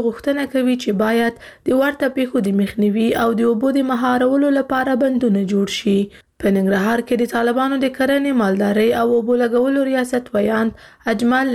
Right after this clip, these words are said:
سبحاني هم یو شمېر رسنیو سره په خبرو کې خلکو ته د اوښتو مالي زیانونو پخلی کړی دی. نوموړي ویلي، دوی هڅه کوي چې له مرستندویه مؤسسو سره په همغږۍ له زیانمنو شوو کسانو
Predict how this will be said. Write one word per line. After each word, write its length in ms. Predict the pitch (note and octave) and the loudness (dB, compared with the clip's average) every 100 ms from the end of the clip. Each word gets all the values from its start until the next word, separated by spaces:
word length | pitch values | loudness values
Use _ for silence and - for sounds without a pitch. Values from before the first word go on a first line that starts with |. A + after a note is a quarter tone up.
| G#3+ | -2
سبحاني 520 | A3 F#3+ G3 F#3+ G#3 A3+ | -2 -2 0 2 2 0
هم 200 | B3+ C4 C4 - - C4 | 0 -2 -4 -12 -4 0
یو 100 | C4+ C4 | 0 -2
شمېر 240 | C4 B3+ B3+ | -4 0 -2
رسنیو 420 | B3+ C4 D4 C#4+ C#4+ | -2 -2 0 0 0
سره 180 | C4+ C4 | -2 -2
په 100 | - | -6
خبرو 320 | G#3+ G3+ A#3 A#3 | -4 0 0 0
کې 160 | A3+ - | -2 -2
خلکو 300 | A3+ A3 A3 A3+ | -4 -2 -2 -2
ته 80 | A3 - - _ A#3 | -4 -8 -20 _ -2
د 80 | A#3+ | 0
اوښتو 480 | C#4+ C#4+ - C4+ A3 | 0 -2 -2 0 0
مالي 260 | G3+ G#3 A#3 A#3 | 0 0 0 0
زیانونو 440 | A3+ A#3+ C#4 C#4 C4+ - _ B3+ | 0 0 0 0 -2 -8 _ -6
پخلی 380 | B3+ C4+ G3+ F#3+ | -2 0 0 -2
کړی 320 | G3 F#3+ G3 F#3+ | -2 0 2 2
دی. 140 | F#3+ G3 - - - | 0 0 -6 -18 -4
نوموړي 420 | G3+ F#3+ F#3+ G3 F#3+ | 0 2 4 2 2
ویلي، 360 | F#3+ G#3+ A#3 A#3 A#3+ - - | 2 2 2 0 -2 -8 -4
دوی 160 | B3 B3 | 0 0
هڅه 180 | C#4+ C#4+ C#4 | 0 -2 0
کوي 240 | C#4 B3+ B3+ | 0 0 -2
چې 240 | - C4 B3+ | 0 0 2
له 100 | A#3+ | 0
مرستندویه 680 | G#3 - G#3 F#3+ A3+ A#3 A3+ | -2 -2 0 2 2 2 0
مؤسسو 400 | A3 A#3 A3+ C4+ | -2 -4 -2 -2
سره 180 | C#4 C4 B3+ | 0 -2 -2
په 140 | B3 | -2
همغږۍ 460 | B3+ B3 A#3+ C#4 C#4+ C#4+ - - _ - G#3 | 0 0 0 0 -2 -4 -14 -20 _ -4 0
له 160 | G3 | 0
زیانمنو 440 | G3 F#3+ F#3+ F#3+ G3 | 0 0 0 0 0
شوو 240 | B3 A#3+ A#3 | 0 0 0
کسانو 400 | A#3 C#4 C#4+ C#4+ | -4 -2 -2 -2